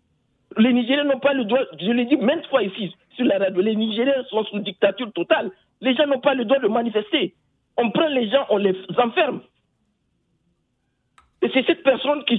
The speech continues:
se, non, c'est pas possible. C'est injuste, c'est que, c'est cette décision, c'est injuste.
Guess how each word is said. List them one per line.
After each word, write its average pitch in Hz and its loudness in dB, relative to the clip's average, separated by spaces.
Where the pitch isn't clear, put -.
se, 185 -10
non, 135 0
c'est - -8
pas - -2
possible. 359 -4
C'est - 4
injuste, 277 2
c'est 226 2
que, 175 0
c'est 180 -8
cette 202 4
décision, 156 0
c'est - 2
injuste. 269 2